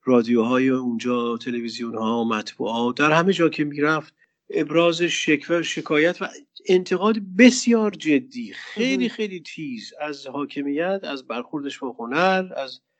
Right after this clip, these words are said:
Speaker 1: مقوله سرکوب و، و، و. بنابراین مردم ایران در اون حرکت تاریخی خودشون اون شب هم نشون دادن، فرداش هم نشون دادن. همونطوری
Speaker 2: مهم.
Speaker 1: که خود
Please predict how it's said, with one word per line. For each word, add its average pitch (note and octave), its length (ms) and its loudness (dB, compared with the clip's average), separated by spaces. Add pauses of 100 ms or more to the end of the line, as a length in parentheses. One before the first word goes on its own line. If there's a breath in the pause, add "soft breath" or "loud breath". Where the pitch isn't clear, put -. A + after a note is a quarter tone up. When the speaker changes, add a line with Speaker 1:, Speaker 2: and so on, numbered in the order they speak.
(120)
Speaker 1:
مقوله C3 640 4
سرکوب C#3 800 -4
و، F2+ 200 -2
و، - 120 -4
و. - 320 -4 (140)
بنابراین F#3+ 420 4
مردم F#3+ 420 -2
ایران F3+ 440 -2 (280)
در D3 180 0
اون G3 280 0
حرکت F3+ 500 -4
تاریخی D3+ 520 0
خودشون C3+ 580 -4 (440)
اون E3 140 -8
شب F3 340 -4
هم F3 140 -2
نشون D#3+ 300 -2
دادن، D#3+ 300 0
فرداش G3+ 460 0
هم F#3 140 0
نشون C#3+ 240 -2
دادن. A2 320 -6
همونطوری E3 340 -4
Speaker 2:
مهم. G3 80 -8
Speaker 1:
که D#3+ 280 2
خود D#3+ 320 6